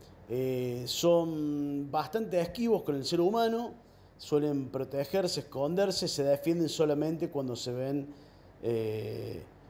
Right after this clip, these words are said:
acorralados. Su reproducción es ovípara, ellas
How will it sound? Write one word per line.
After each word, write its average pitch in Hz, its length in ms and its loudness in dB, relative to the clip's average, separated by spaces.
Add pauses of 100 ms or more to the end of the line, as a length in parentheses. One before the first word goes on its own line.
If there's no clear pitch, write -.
(200)
acorralados. 120 960 0 (1120)
Su 160 460 2
reproducción 160 580 2
es - 560 -2
ovípara, 208 720 0 (200)
ellas 127 280 -6